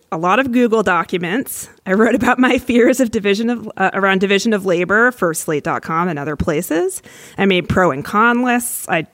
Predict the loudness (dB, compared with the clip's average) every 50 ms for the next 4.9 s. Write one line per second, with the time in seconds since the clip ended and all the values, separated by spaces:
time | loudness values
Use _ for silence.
0 | _ _ -4 -2 0 0 0 0 -2 0 0 0 0 -2 -4 -4 -2 -2 -2 -2
1 | -2 -2 -2 -2 0 0 0 0 2 2 0 0 0 0 0 0 2 4 4 2
2 | 2 2 0 -2 -2 0 -2 -2 -2 -2 -2 -2 0 0 2 2 2 2 0 -2
3 | -8 -8 -8 -6 -8 -8 -8 -10 _ -2 -2 -2 -2 -2 -2 2 2 2 4 4
4 | 2 2 2 2 0 0 0 0 0 0 -2 -2 -2 0 0 -2 -8 -12